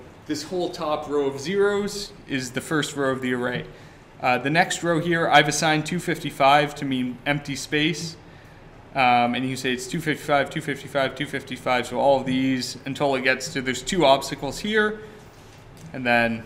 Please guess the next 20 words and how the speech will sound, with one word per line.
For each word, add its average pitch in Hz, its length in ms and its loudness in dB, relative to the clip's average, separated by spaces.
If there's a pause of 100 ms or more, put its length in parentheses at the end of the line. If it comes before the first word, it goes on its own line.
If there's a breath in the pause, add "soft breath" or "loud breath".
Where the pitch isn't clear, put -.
(140)
a - 40 -12
bunch 127 240 -2
of 113 40 -12
blank 127 240 0
space, 139 480 -2
and 135 120 -4
then 135 100 4
another 127 340 0
obstacle. - 520 -10
So 160 120 -12
the 175 120 0
obstacle 170 500 -4
in 147 60 -8
this 151 180 -8
case 143 240 -8
means 143 240 -12
the 135 100 -10
edge 127 200 -10
of 120 100 -14
the, 117 120 -12